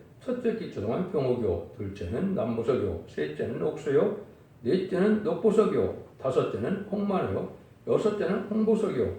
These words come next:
일곱째는 황옥이요, 여덟째는 노옥이요, 아홉째는 다망옥이요, 열째는 비추옥이요, 열한 째는 청옥이요,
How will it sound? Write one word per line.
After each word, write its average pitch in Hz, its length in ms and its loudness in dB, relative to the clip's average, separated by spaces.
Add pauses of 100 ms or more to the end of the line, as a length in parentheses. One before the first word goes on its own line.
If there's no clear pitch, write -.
(120)
일곱째는 120 580 -2
황옥이요, 170 580 -4 (440)
여덟째는 120 420 -2 (220)
노옥이요, 180 500 2 (640)
아홉째는 165 640 6
다망옥이요, 180 720 2 (140)
열째는 95 440 0
비추옥이요, - 640 2 (440)
열한 113 240 2
째는 92 260 0
청옥이요, 196 640 0